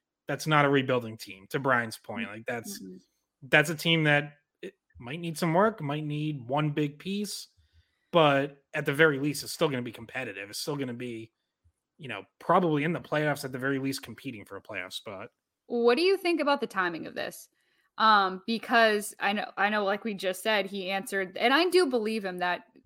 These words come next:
Speaker 2: he wanted to be a Bruin this whole, like, right along this whole time, and that I think he really was pretty hands-off in the negotiations. Um, he was asked, uh, if,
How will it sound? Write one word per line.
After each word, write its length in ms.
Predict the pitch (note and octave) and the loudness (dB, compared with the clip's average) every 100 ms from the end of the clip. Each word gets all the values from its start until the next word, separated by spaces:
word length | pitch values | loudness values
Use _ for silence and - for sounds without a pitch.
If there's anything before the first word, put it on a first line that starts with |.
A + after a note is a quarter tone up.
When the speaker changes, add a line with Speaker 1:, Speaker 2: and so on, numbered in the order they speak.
| _ _ | _ _
Speaker 2:
he 260 | - B3 | -4 0
wanted 380 | A3 G3 F#3+ G3+ | 2 4 4 2
to 100 | G#3+ | -2
be 140 | G#3 | 0
a 60 | G#3 | -2
Bruin 640 | F#3+ F3 F#3+ A3 B3+ D4+ C4+ _ _ - | 0 -2 0 0 -2 -4 -8 _ _ -6
this 160 | G3+ | -4
whole, 280 | A3 F#3+ - | -2 -2 -2
like, 240 | G#3+ G#3 F#3+ | -2 -2 0
right 200 | G3+ F#3+ | 0 0
along 400 | F#3 E3+ F#3+ A3+ | 0 -2 -2 -4
this 160 | G#3 | -6
whole 140 | A3 F#3 | -2 0
time, 360 | F#3+ F#3 G3 | 2 2 2
and 160 | A3+ G3+ | -2 0
that 120 | F#3 | 2
I 60 | F#3 | 2
think 220 | F#3 A3 | 0 -2
he 140 | B3+ | -2
really 240 | G#3+ E3+ F3 | -2 0 -2
was 240 | E3+ F3 | -2 -4
pretty 220 | - F#3 | -4 -6
hands-off 520 | F#3 E3+ E3+ - - - _ _ _ - | -4 -6 -4 -2 -4 -6 _ _ _ -8
in 220 | G#3 G3 | -6 -2
the 280 | F#3 F3+ F3+ | 0 0 -2
negotiations. 1080 | - F#3+ F#3 F3+ F#3 F3+ E3+ - E3 E3+ E3 - | -6 -4 -2 -2 0 -2 -2 -4 -6 -8 -8 0
Um, 480 | F#3+ F3 F3 F3 F#3 _ - _ | 4 4 4 0 -10 _ -20 _
he 140 | C#4 | 4
was 200 | C#4 B3+ | 6 6
asked, 520 | A3 G3 G3+ A3+ - - - | 6 6 6 4 -6 -8 0
uh, 440 | G3+ F#3 F3+ F3+ - _ _ _ | 4 4 4 0 -4 _ _ _
if, 480 | - A3 G3+ - | 2 2 0 -6